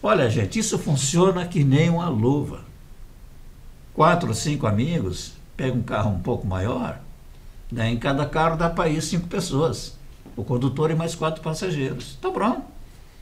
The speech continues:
Uma turma de cinco amigos vão se divertir. Onde é que nós vamos? Lá no barzinho tal. Vamos lá naquele barzinho. Hoje vai ter música ao vivo, vai ter lá um, uns pitisquinhos legal.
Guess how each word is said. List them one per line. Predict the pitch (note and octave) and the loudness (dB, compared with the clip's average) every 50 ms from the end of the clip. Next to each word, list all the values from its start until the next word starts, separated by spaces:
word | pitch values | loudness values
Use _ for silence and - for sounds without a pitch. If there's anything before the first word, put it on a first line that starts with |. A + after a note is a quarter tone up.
| - - | -12 -6
Uma | - E3 | -4 -4
turma | C3+ - F#3 E3+ E3+ E3 | -2 0 0 0 0 0
de | D3 - | -2 -4
cinco | - - F#3 F3 F3+ | -4 -4 -2 0 0
amigos | D#3 E3+ F3 E3+ - | 0 0 0 -2 -2
vão | G3 | -4
se | - - A3+ | -4 -4 -4
divertir. | F#3 E3+ D#3+ C#3+ - - A#3+ G#3+ | -2 0 0 0 0 -2 -2 -2
Onde | E3 F#3 | 0 0
é | F3 | 0
que | F3 | 0
nós | E3+ E3+ D#3 D3 | 0 2 2 4
vamos? | F3 E3+ D#3 - - - - - | 2 2 2 0 -4 -10 -10 -4
Lá | - E3+ F#3+ | 0 2 2
no | F#3 F3+ D#3+ | 4 4 4
barzinho | C#3+ E3 D3+ C3+ B2 C3+ D3+ D#3+ D#3 - | 4 4 4 4 4 2 2 2 0 -2
tal. | - - A#2 A2 - - - - - - - - - - - - | -2 -2 -2 0 -2 -4 -6 -12 -18 -20 -20 -20 -20 -18 -10 -8
Vamos | - A3 | -6 -4
lá | A3 F#3+ | -4 -4
naquele | E3+ - - E3+ C#3+ | -4 -2 -2 -2 0
barzinho. | B2 B2 A2+ G#2+ A2+ F#3 G3 F#3 E3+ - - - - - - | 0 2 2 0 0 0 0 0 0 -2 -4 -6 -10 -4 2
Hoje | - D#3+ C#3 C3 | 4 6 6 6
vai | C3 B2+ A2 | 6 4 4
ter | B2+ C#3 | 2 2
música | A#2+ B2 A#2 G#2 - - F2+ | 2 2 2 0 0 -4 -6
ao | D#2 | -4
vivo, | E2+ A#2 D#3 F3 E3+ - - - - - - - - - - | -2 0 2 2 2 2 2 0 -4 -6 -10 -12 -12 -6 -2
vai | A#2+ G#2+ | 0 0
ter | G2 - A#2+ A2 | 2 2 2 2
lá | A#2+ B2 | 4 4
um, | A#2 G2+ F2 D#2+ - - - - - - - - - - - - | 2 0 -2 -4 -8 -10 -12 -14 -16 -18 -18 -18 -18 -14 -10 -10
uns | - - | -10 -6
pitisquinhos | - - A#2 - - - - - - C3+ A#2+ G#2+ F#2+ | -4 -4 -2 -2 -2 -4 -4 -2 0 2 2 2 2
legal. | F#2+ F2+ E2 G2+ B2+ D3+ D#3+ D#3+ D#3+ - - - | 2 0 0 2 2 4 4 4 2 0 -4 -10